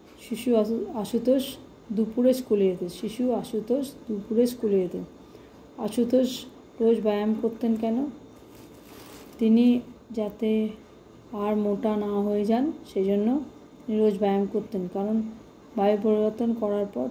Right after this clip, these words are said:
তিনি অনেক মোটা হয়ে যান। বিদ্যাসাগরকে পাকা জহুরি বলা হচ্ছে কেন? কাশি থেকে ফেরার পথে মোগলসরাই স্টেশনে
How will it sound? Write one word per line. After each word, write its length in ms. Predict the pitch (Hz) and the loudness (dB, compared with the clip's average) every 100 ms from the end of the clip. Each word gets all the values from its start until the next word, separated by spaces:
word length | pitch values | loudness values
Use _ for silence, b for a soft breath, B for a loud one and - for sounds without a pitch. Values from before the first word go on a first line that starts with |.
| 240 | -4
তিনি 160 | 208 | -4
অনেক 240 | 208 196 247 | -2 -2 0
মোটা 360 | 220 196 220 | -2 -2 -2
হয়ে 220 | 196 185 | 0 0
যান। 120 | 185 170 180 - - - - - - - - - - | -2 -6 -10 -16 -20 -20 -20 -20 -20 -20 -20 -12 0
বিদ্যাসাগরকে 1000 | 214 233 220 233 214 226 220 247 254 254 254 | 2 4 2 2 0 0 0 2 4 2 -2
পাকা 300 | 214 196 220 | -8 -6 -4
জহুরি 400 | 202 214 220 233 | 0 2 2 2
বলা 340 | 214 208 202 202 | 0 0 0 0
হচ্ছে 360 | 214 - 240 | -2 -2 -2
কেন? 300 | 233 220 247 302 - - - - - - - - - - | 0 2 0 -2 -8 -20 -20 -20 -20 -20 -20 -20 -20 -6
কাশি 260 | 208 196 240 | -2 0 2
থেকে 240 | 247 254 | 2 2
ফেরার 340 | 254 214 214 208 | 2 2 2 0
পথে 420 | 214 202 214 254 302 - - | -2 0 2 2 0 -10 -10
মোগলসরাই 800 | 208 202 208 202 202 220 214 220 | -6 -2 0 0 0 0 0 0
স্টেশনে 560 | 220 214 208 220 254 | -2 -2 0 0 0